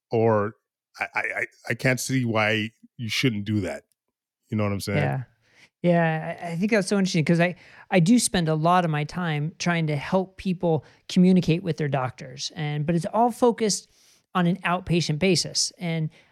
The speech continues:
Speaker 2: you know, I hadn't really thought about it or talked to many people about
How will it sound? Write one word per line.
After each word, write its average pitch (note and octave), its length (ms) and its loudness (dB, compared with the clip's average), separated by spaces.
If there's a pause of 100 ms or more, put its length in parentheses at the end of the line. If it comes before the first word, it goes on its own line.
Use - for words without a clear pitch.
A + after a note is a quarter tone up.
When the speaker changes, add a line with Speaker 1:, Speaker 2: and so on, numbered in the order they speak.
(120)
Speaker 2:
you F3+ 120 2
know, D#3+ 80 4
I D#3 40 2
hadn't G3 280 2
really F3+ 380 2 (240)
thought A#3 240 2
about D#3 220 2
it C#3+ 80 -2
or D3+ 100 0
talked A3+ 300 -4
to A#3 60 -2
many D#3+ 180 0
people D3 320 -4
about D3+ 340 -4